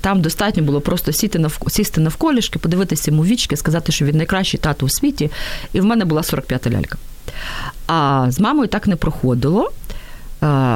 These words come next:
але її дуже лякало, що дитина замкнулася. І все, дитина замкнулася,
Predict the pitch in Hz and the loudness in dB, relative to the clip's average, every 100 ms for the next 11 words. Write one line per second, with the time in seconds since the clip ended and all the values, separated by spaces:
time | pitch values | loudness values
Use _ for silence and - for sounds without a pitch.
0 | 110 196 226 226 208 190 269 220 226 190 | 2 2 2 2 2 2 2 2 2 2
1 | 170 156 202 254 190 - 143 139 175 175 | 2 2 2 2 2 2 0 0 2 2
2 | 151 139 - 135 127 123 - 135 - - | 2 2 2 2 2 0 -2 -4 -6 -12
3 | - - 147 - 131 127 147 185 175 147 | -6 -2 0 0 2 2 2 2 2 2
4 | 143 - 247 311 - 196 | 2 2 2 2 2 -2